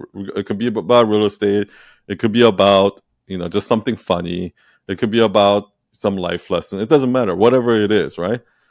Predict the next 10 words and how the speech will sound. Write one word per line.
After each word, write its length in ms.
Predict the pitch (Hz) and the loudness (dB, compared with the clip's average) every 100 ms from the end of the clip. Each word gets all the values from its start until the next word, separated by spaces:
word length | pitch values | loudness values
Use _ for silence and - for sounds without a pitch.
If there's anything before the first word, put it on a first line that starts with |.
| _ _ | _ _
Just 200 | - 110 | -10 -6
use 260 | 131 160 156 | 0 0 2
it 120 | 165 | 4
as 180 | 147 123 | 4 4
your 140 | 123 | 0
creative 480 | 110 - 123 113 101 | -2 0 0 2 2
outlet 480 | 95 98 90 78 - | 2 2 0 -4 -6
to 100 | - | -10
make, 260 | 90 90 87 _ _ _ _ _ _ _ _ _ | -6 -6 -8 _ _ _ _ _ _ _ _ _
uh, 300 | 95 87 | -4 -4